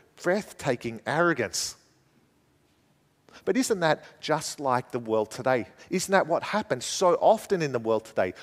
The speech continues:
The world thinks that it has God in its hand.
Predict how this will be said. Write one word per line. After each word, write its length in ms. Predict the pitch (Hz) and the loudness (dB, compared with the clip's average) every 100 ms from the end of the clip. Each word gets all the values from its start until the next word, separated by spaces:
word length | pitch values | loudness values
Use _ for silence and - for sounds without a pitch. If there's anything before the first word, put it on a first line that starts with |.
| - | -10
The 80 | 147 | -6
world 280 | 156 196 185 | 0 0 0
thinks 520 | - 247 143 - - - - | -4 -4 -2 -2 -6 -4 0
that 140 | 143 - | 0 2
it 200 | 196 - | 0 0
has 320 | 185 202 - | 0 0 0
God 400 | - 113 107 117 - | 4 6 6 2 -2
in 180 | 139 131 | -2 0
its 140 | - | -2
hand. 420 | 135 123 107 - | 0 2 2 -4